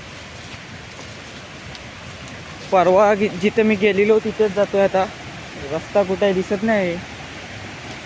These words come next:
मी परवा इथेच ब्लॉग टाकलेला, पण परवा एवढी झाडी नव्हती, आता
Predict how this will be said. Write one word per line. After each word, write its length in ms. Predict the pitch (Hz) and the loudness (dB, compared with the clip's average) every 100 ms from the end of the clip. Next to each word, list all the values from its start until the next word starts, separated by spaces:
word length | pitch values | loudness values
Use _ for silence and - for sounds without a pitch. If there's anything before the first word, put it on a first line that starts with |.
| - - - - - - - - - - | -14 -14 -14 -16 -16 -12 -12 -12 -10 -2
मी 60 | 180 | 2
परवा 420 | 214 190 202 226 | 4 6 8 8
इथेच 420 | 220 202 247 233 - - 208 | 8 4 4 4 4 -2 2
ब्लॉग 240 | 196 214 214 226 | 4 4 4 2
टाकलेला, 460 | 220 220 214 214 | 4 6 8 6
पण 260 | 214 220 202 | 4 4 4
परवा 300 | 202 190 202 | 4 6 6
एवढी 260 | 202 202 214 | 6 6 6
झाडी 340 | 202 185 196 | 6 6 6
नव्हती, 300 | 220 214 226 | 8 6 6
आता 200 | 208 208 | 4 2